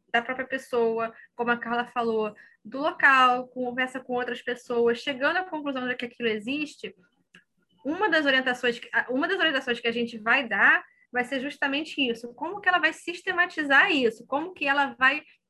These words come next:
poder reunir essas provas daquilo tudo que ela tá dizendo, que a gente percebe que tem fundamento, que a gente vê a comprovação,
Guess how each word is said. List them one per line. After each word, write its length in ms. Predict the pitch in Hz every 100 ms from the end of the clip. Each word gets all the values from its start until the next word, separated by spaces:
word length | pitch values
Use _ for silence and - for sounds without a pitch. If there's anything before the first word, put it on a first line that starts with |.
| _ _ _ _ _ -
poder 340 | 262 240 330
reunir 360 | 339 294 269 254
essas 300 | 254 233 -
provas 360 | 247 277 269
daquilo 320 | 247 254 302
tudo 380 | 294 - 339 427
que 80 | 403
ela 140 | 311
tá 100 | 302
dizendo, 640 | 269 233 208 208 226 269 330 - - - _
que 80 | 247
a 40 |
gente 260 | 247 277 269
percebe 480 | 277 277 277 320 381
que 220 | - 330
tem 200 | - 285
fundamento, 840 | - 285 254 226 208 214 247 262
que 100 | 262
a 60 | 269
gente 240 | 269 262
vê 220 | 240 254 311
a 100 | 370
comprovação, 880 | 339 285 254 233 233 - 214 233